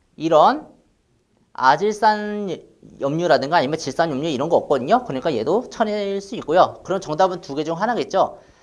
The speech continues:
자, 일단은 가열 분해라고 했기 때문에 비교적 저분자인 휘발성 아미노를 생각하겠지만은 전반적으로 구운 육류를 태웠을 때 뭔가 뭐 검게 되고 뭐 갈색이 되고 하는 것들을 생각해 보면요.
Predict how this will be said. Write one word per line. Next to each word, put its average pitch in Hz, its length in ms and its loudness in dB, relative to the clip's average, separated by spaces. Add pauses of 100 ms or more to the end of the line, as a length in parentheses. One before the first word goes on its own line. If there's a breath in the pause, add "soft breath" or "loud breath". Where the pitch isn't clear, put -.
(240 loud breath)
자, 202 200 2
일단은 294 440 0
가열 240 460 2
분해라고 220 520 0
했기 277 200 -10
때문에 208 500 -2
비교적 226 420 -2
저분자인 208 580 0
휘발성 294 420 4
아미노를 185 500 0
생각하겠지만은 247 920 0 (580 loud breath)
전반적으로 254 1000 2 (1700)
구운 254 380 2
육류를 262 520 2
태웠을 311 440 2
때 220 140 -2
뭔가 160 460 4
뭐 147 220 -4
검게 262 360 -2
되고 220 400 2
뭐 165 240 -2
갈색이 202 460 -2
되고 156 180 2
하는 240 260 2
것들을 175 320 -2
생각해 233 380 0
보면요. 220 580 0